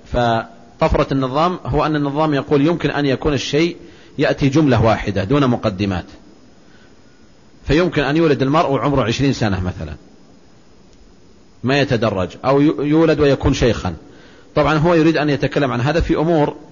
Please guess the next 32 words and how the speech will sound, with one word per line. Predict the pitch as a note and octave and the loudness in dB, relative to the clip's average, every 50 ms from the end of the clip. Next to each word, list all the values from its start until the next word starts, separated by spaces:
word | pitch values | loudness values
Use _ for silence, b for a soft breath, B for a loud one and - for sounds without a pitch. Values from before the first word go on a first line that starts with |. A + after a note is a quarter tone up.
| - - | -6 0
كونية | D#3+ D3 D#3+ E3+ D#3+ C#3 C3 C3 - - | 2 2 4 4 4 4 2 2 2 0
أكثر | - - - C#3+ C3 | -4 -2 -2 -2 0
منها | C3+ B2 A#2 | 0 0 0
تكون | A2+ - A#2 - - G#2+ | -2 -2 -4 -4 -4 -2
في | A2 | -2
هذا | A2 G#2+ G#2 | -2 0 0
المثال، | G2+ G2+ F#2+ - F#2 F2 E2 - B B B B B B B B - | -2 -2 -4 -4 -6 -8 -8 -10 B B B B B B B B -4
لكنني | A#2+ B2 - D#3 D3 C#3+ C#3+ - C#3+ | -4 -2 0 0 0 0 0 0 0
أضرب | D3+ D3 C3 A2 A2+ | 2 2 2 2 2
هذا | A#2+ A2 G#2+ | 2 0 0
المثال. | G2+ G#2 G2+ E2+ - F#2 E2+ D2+ - B B B B B B B B B - | -2 -2 -4 -4 -4 -6 -6 -8 -10 B B B B B B B B B -4
ولذلك | A2+ B2 C3 D3 E3 E3+ D#3 - - | -2 0 2 2 2 0 0 -2 -4
الناس | C#3+ C#3+ C#3 C#3 D#3 E3+ E3+ E3 - - - - - - - | -4 -2 -2 0 0 0 0 -2 -4 -6 -12 -16 -18 -12 -6
يأخذون | A#2+ B2+ - - - - - C3+ C#3+ D#3+ D3+ B2+ G#2+ G#2 - - - - - - - - B B B B B B B B B - | -4 -4 -4 -4 -2 -2 0 2 2 2 2 2 0 -4 -6 -12 -18 -20 -20 -20 -20 -20 B B B B B B B B B -8
مسمى | A2+ A2+ - D#3 D3 C#3+ C3 B2 | -6 -4 -2 0 0 0 0 -2
الطفرة | A#2 - - C#3+ C#3 - B2 A2+ A2+ A#2+ A#2+ - - - - - - - - - - - - - - - - | -2 -2 -2 -2 0 0 2 2 0 0 -2 -4 -10 -20 -20 -20 -20 -20 -20 -20 -20 -20 -20 -20 -20 -20 -12
حينما | - A#2+ A#2 A2+ A2 G#2+ | -8 -6 -4 -2 -2 -2
تسمعون | A#2 A2 - - A2 G2+ G#2+ B2 G#2+ | -2 -6 -6 -4 -4 -4 -2 -2 -2
في | A#2 A2+ | -2 -2
الأمور | G2+ G#2+ A2+ A#2+ A#2 | -2 0 0 0 0
الاقتصادية | G#2+ G#2 - - - A2 - - A2+ A2 A2 A2 G#2 | 0 -2 -4 -6 -6 -6 -4 -2 -4 -2 -2 -2 -2
والمالية | G2+ G#2 G#2 A2 A2 G#2 G2+ | -2 -2 -2 -4 -4 -4 -4
يقال: | G2+ - - A2 | -4 -6 -6 -6
"هذه | G2 A#2+ B2 A2+ A2 | -4 -4 -4 -4 -4
طفرة | G#2+ - B2+ - - G#2 G2 | -2 -2 -2 -2 -2 -2 -2
مالية"، | F#2+ G#2 G#2+ G#2+ A#2 B2+ A#2 F#2 E2 - - - B B B B B B B B B B - | -2 -2 -2 0 0 0 0 -2 -4 -6 -12 -18 B B B B B B B B B B 0
أي | A#2+ C#3+ C#3 | 2 2 2
مفاجأة، | C3+ A#2+ - - D3+ D3+ C3 A2 G2 G#2+ F#2+ F#2+ | 2 2 0 2 2 2 2 0 0 -2 -4 -4
جاءت | F#2+ - C3+ B2+ - C3+ | -2 -2 -2 -2 -2 -2
مفاجأة | A#2+ - C#3 C3+ A#2+ A#2+ A#2 A2 | -2 0 0 0 0 0 -2 0
بلا | B2 C#3+ C#3 C3 | 0 0 0 0
مقدمات | B2+ A#2+ - A2 G#2+ F#2 G#2 G2 G2 F2+ E2+ | 0 -2 -2 -4 -4 -4 -4 -4 -4 -6 -6